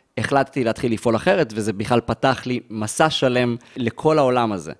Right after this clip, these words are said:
אבל רגע לפני כן, אני אולי רוצה לתת איזושהי מסגרת חשיבה שתעזור לנו לעבור את השלבים השונים בשינוי המיינדסט. אני חושב שאולי נתחיל מזה, ואז נוכל להגיע לדוגמה ספציפית של הכסף. אז יש איזו מתודולוגיה שאני עובד איתה, עובד איתה גם בארגונים,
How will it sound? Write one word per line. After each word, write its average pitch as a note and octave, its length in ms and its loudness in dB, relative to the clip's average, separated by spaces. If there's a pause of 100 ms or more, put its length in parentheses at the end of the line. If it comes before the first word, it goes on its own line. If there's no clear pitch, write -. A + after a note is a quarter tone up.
(100)
אבל C3+ 180 4
רגע G#3+ 220 2
לפני G3 400 2
כן, B2+ 340 2
אני B2 200 2
אולי D3+ 200 4
רוצה D3 600 4
לתת B2+ 320 0
איזושהי B2+ 340 0
מסגרת C3 540 2
חשיבה B2 500 0
שתעזור A2+ 540 0
לנו B2 220 2
לעבור G#2+ 400 0
את A#2+ 100 -6
השלבים A#2 400 -4
השונים C#3+ 720 -4
בשינוי A2+ 500 -4
המיינדסט. A2 600 -4
אני G2 120 -8
חושב - 180 -4
שאולי A#2 320 -2
נתחיל A#2 320 -6
מזה, C3+ 340 0 (340)
ואז B2+ 240 2
נוכל B2 220 0
להגיע A2+ 280 -2
לדוגמה G#2+ 380 -4
ספציפית - 540 -4
של G#2 160 -4
הכסף. - 520 -8 (680)
אז C3 140 2
יש G3+ 180 2
איזו F3 140 4
מתודולוגיה B2 520 2
שאני A2+ 220 0
עובד A2 280 2
איתה, C#3+ 260 4
עובד A2+ 220 2
איתה A2+ 180 -2
גם A#2+ 280 2
בארגונים, C#3+ 720 2